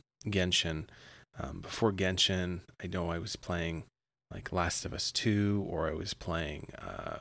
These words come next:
uh, uh, Super Mario three D All-Stars or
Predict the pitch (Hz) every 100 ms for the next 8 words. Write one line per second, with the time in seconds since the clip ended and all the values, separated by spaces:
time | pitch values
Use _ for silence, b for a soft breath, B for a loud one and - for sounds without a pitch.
0 | - _ _ _ B B B _ _ -
1 | 50 - - _ _ _ _ 69 62 65
2 | - 104 98 92 95 98 92 - 101 95
3 | 92 87 - 98 90 87 87 87 - -
4 | 87 78 - - - -